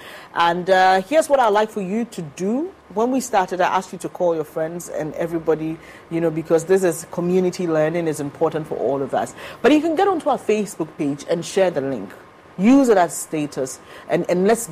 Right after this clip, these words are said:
get more people in this campaign of protecting our children and keeping them safe in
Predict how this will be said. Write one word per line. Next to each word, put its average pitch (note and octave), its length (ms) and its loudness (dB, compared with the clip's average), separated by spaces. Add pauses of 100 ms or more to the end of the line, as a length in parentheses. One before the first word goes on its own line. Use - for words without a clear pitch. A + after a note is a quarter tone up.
get F#3 160 4
more F3+ 260 0
people D#3 720 -2 (300)
in E3 140 -4
this E3+ 180 -2
campaign D#3+ 640 -4
of - 180 -6
protecting F#3+ 640 -2
our C#3 120 0
children D3+ 420 -6
and D3 160 -8
keeping E3 340 -8
them D3+ 200 -6
safe - 460 -2 (380)
in D#3+ 220 0